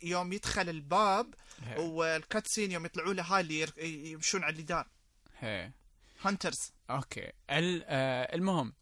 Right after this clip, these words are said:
Speaker 2: آه، شو كنا نتكلم؟ فيديو
Speaker 1: أوكي.
Speaker 2: جيمز؟ إن
Speaker 1: دوري،
Speaker 2: جنرال.
Speaker 1: دوري، فيش، فيش برين. فيديو جيمز، يس.
Speaker 2: <laughs> هي. آه، أنا بداياتي، ما أعرف أنت كيف بداياتك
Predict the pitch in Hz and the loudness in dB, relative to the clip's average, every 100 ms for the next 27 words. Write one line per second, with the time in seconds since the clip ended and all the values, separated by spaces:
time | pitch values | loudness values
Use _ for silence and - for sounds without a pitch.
0 | - - - - 139 135 135 131 127 123 | -20 -20 -20 -6 0 2 4 2 0 0
1 | 120 120 - - _ _ _ _ _ _ | -4 -8 -10 -16 _ _ _ _ _ _
2 | 160 131 107 127 - 170 180 160 - 170 | -10 -8 -8 -10 -8 -8 -8 -8 -8 -10
3 | 214 - - - - - - - 135 120 | -10 -14 -16 -16 -20 -20 -20 -10 -4 -4
4 | 113 135 202 - 131 165 135 123 151 165 | -4 -8 -8 -4 0 2 0 -4 -8 -2
5 | 185 185 175 170 - - - 190 - - | 2 2 2 -2 -4 -12 -6 0 0 2
6 | 170 147 143 - 180 160 151 127 - - | 0 -4 -6 -4 -4 -2 -4 -4 -6 -18
7 | - 165 175 180 156 139 - 131 - - | -10 -4 0 0 0 -4 -6 -8 -8 -2
8 | 127 113 113 110 160 175 135 - 131 131 | 2 2 0 -8 -12 -12 -12 -2 2 2
9 | 127 123 120 - - 151 180 185 156 139 | 2 0 -4 -8 2 6 8 6 2 -4
10 | 151 139 151 160 196 - 202 196 - 151 | -6 0 4 6 4 0 -4 -6 -2 2
11 | 151 131 131 117 107 110 113 113 120 | 2 2 -2 -4 -8 -6 -6 -8 -10